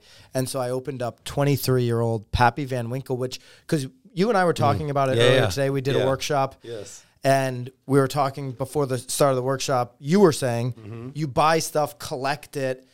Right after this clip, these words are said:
Speaker 2: Yeah.
Speaker 1: without the intention to flip it.
Speaker 2: Mm-hmm.
Speaker 1: I've done that with, like, Pappy Van Winkle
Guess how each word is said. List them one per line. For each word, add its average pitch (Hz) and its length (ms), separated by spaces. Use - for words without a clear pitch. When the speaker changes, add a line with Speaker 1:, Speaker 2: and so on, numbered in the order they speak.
Speaker 2:
Yeah. 107 140
Speaker 1:
without 151 240
the 160 80
intention 143 440
to 110 60
flip 147 300
it. 98 140
Speaker 2:
Mm-hmm. 98 280
Speaker 1:
I've 151 140
done 196 140
that 160 120
with, 131 120
like, 123 160
Pappy 143 300
Van 123 200
Winkle 135 300